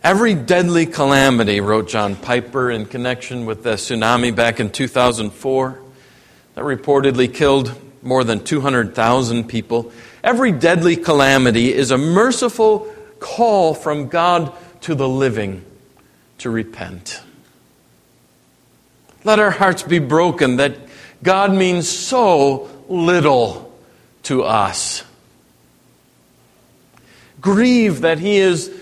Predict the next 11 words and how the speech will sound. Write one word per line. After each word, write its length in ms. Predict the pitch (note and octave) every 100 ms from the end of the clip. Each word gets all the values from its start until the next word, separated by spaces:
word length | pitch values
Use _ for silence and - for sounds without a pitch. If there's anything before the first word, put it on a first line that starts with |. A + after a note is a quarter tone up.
| - -
the 100 | F3+
whipping 600 | F3 A#3 A#3+ A3+ F#3 D3+
boy 420 | F3+ F3+ F3 E3
to 160 | E3 D#3+
be 160 | D#3+
blamed 640 | C3+ D#3+ F#3+ A#3 A3+ G#3+ -
for 260 | F#3 D#3+
pain, 760 | - - G#3+ A3 E3+ B2 B2 - - - _ _ _ _ _ _
but 160 | A3 G#3
not 340 | A3+ A3 A3+
praised 720 | - A#3+ B3+ G3+ D#3 D3+ -